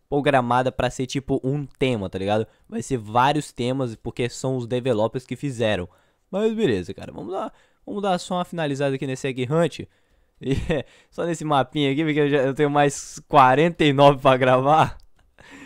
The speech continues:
Caraca, eu tô muito lá, eu tô muito ferrado, beleza. Deixa aqui, pá, ok. P, o ovo tá aqui, você só encosta nele.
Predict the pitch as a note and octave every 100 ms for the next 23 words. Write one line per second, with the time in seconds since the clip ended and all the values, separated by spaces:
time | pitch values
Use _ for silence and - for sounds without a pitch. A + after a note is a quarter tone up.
0 | - - - C#3+ A#2+ A#2 B2 B2+ A#2 B2
1 | A2+ A#2 C3+ B2+ A#2 A2 D#3+ D#3 B2 D3
2 | D3 - G2 F#2 F#2+ A#2 G#2+ F2+ F#2+ A#2
3 | B2+ G3 F3+ A3+ A#3 G3+ - G#3+ G#3+ F3+
4 | - G3+ G#3 - _ _ _ G#3 D3+ A2+
5 | D#3 G3 G3+ G3+ A3+ - _ _ - -
6 | G3 F#3+ F#3+ F#3 F#3+ F#3+ B3+